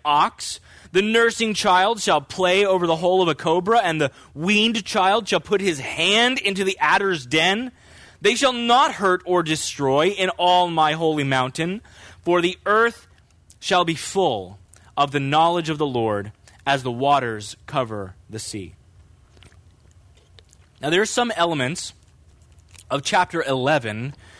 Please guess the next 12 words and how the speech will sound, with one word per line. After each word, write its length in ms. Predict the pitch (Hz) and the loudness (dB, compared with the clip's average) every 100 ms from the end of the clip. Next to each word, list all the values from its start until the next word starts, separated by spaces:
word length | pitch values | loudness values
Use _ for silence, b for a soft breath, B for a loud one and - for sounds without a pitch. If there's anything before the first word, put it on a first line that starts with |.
| B B B _ | B B B _
that 140 | 151 | 0
are 100 | 175 | 0
almost 400 | 175 180 180 165 | 2 0 0 -2
universally 800 | 135 143 202 226 190 185 180 156 | -8 -4 0 2 0 -2 0 0
accepted 480 | 135 - 165 156 139 | 0 0 -2 -2 -4
and 120 | 131 | -4
agreed 260 | 123 123 135 | -4 -4 -4
upon 360 | 127 127 117 113 | -4 -4 -4 -2
by 140 | 120 | -4
all 280 | - 139 139 | 0 0 0
Orthodox 500 | 127 120 120 107 - | -2 -4 -2 -4 -6
scholars. 600 | - 113 98 - - | -6 -4 -4 -10 -20